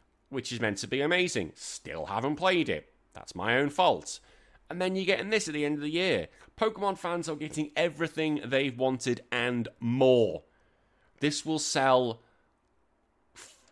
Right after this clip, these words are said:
incredibly. Brilliant, brilliant, uh, Shining Pearl and Brilliant Diamond sold insanely well. So did Arceus. Game Freak have already got themselves a winner. Unless anything horrible derails it,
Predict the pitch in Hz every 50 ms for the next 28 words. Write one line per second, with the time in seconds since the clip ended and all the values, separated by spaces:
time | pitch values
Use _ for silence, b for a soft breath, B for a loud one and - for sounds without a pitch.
0 | _ _ - 147 143 131 - - - 156 131 120 110 98 98 95 95 - 170 190
1 | 196 196 196 185 - - _ _ _ - 175 180 180 175 160 - _ - 143 131
2 | 104 98 95 - _ _ _ _ - - - 160 156 165 160 147 156 147 139 135
3 | 123 131 127 123 117 - 117 113 113 110 107 - - 117 110 107 107 - - -
4 | 131 127 117 - - - - 147 123 127 127 120 113 107 101 98 98 98 101 98
5 | - - - - - 120 135 165 160 156 127 113 110 104 - - - 104 101 98
6 | - - - b b b b b b b 147 151 147 143 147 131 139 127 - 117
7 | 123 120 156 151 135 - - _ _ _ - _ - - - 117 95 101 110 104
8 | - - 104 101 101 98 107 98 101 101 101 101 98 95 B B B B B B
9 | 131 139 170 196 208 196 185 185 190 185 - - 180 180 170 - - - - -
10 | - - 240 247 240 208 151 147 135 120 127 123 147 151 160 147 123 104 92 104
11 | 123 - -